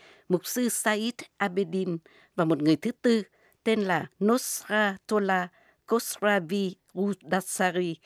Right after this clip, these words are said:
người mà không ai biết đã mất tích trước khi ông được trả tự do.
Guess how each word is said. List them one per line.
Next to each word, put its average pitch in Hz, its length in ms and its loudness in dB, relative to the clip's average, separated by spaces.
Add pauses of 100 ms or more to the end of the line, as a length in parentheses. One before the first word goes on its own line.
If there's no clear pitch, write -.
(340)
người 180 280 6
mà 196 160 0
không 214 180 0
ai 196 140 0
biết 202 280 -4
đã - 160 -6
mất 202 260 -2
tích - 160 -6 (180)
trước 254 260 -2
khi 202 220 -4 (140)
ông 180 220 -2
được 143 160 -8
trả 139 240 -4 (120)
tự 175 140 0
do. 156 220 -4